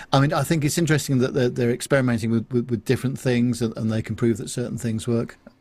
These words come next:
Um, but, um, trying to find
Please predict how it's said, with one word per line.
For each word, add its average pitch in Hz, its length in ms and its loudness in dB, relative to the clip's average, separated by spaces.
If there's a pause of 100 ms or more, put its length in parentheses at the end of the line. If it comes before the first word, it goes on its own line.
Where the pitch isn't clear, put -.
(240)
Um, 104 320 -4 (560)
but, 117 260 0 (140)
um, 107 640 0 (380)
trying 165 360 2
to 156 100 2
find 143 960 2